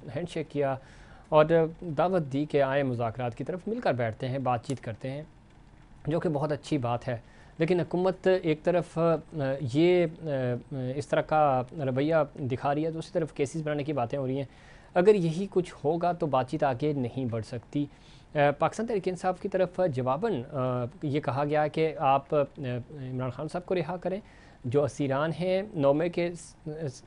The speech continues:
के केसेस में और उससे पहले उन लोगों को रिहा करें, सियासी कैदियों को रिहा करें और उसके बाद हम बातचीत के लिए बैठ जाएंगे, आपके साथ बातचीत करने को तैयार हैं। अ, बज़ाहिर ये मुतालबा, अ,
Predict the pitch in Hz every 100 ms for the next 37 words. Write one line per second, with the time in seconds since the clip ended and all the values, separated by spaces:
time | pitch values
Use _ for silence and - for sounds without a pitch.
0 | - 139 147 147 151 147 165 160 127 151
1 | 151 151 180 - - - - 156 156 147
2 | 160 175 170 139 160 160 165 165 143 139
3 | 135 139 127 147 170 156 131 156 165 170
4 | 202 147 147 - 175 117 160 185 147 160
5 | 127 120 107 127 127 - 123 117 233 -
6 | 113 110 117 117 135 127 127 170 190 117
7 | 107 - 120 117 175 180 120 110 110 110
8 | 135 - - - - - - - 160 165
9 | - 143 190 220 202 165 - 127 160